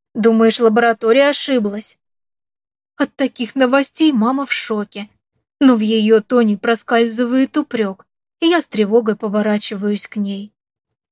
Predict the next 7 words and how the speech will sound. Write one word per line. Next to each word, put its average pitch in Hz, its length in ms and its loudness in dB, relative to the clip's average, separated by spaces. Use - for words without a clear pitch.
Или 359 160 2
лаборатория 302 760 2
ошиблась, 220 540 -2
или 277 100 -2
Максим 302 480 -2
подделал 220 640 2
результаты. 214 840 -2